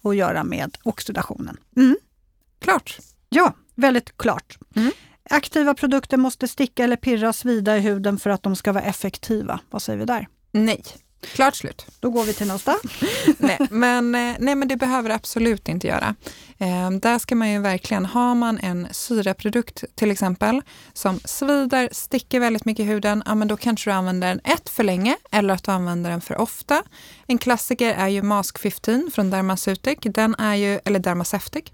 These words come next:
Speaker 2: Det är ju en jätteaktiv produkt. Många kan bara ha den någon minut och då är det ju flera som kanske vill pusha det här. Ja, men jag kör några extra minuter, men då,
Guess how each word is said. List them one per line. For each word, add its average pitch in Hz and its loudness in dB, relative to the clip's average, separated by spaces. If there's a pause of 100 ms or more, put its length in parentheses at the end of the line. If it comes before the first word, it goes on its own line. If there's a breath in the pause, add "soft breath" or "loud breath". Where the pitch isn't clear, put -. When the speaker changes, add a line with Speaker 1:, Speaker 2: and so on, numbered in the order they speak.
(460 loud breath)
Speaker 2:
Det 226 2
är 214 0
ju 196 0
en 208 0
jätteaktiv 269 0
produkt. 233 -2
Många 220 2
kan 208 0
bara 202 2
ha 196 0
den 190 -2
någon 233 2
minut 233 -2
och - -4
då 214 0
är 190 0
det 190 0
ju 190 0
flera 202 0
som 185 -2
kanske 190 -2
vill 190 0
pusha - 0
det 269 2
här. 226 2 (260 loud breath)
Ja, 208 0
men 190 0
jag 190 -4
kör 208 0
några 185 -2
extra - -2
minuter, 190 0
men 208 2
då, 214 2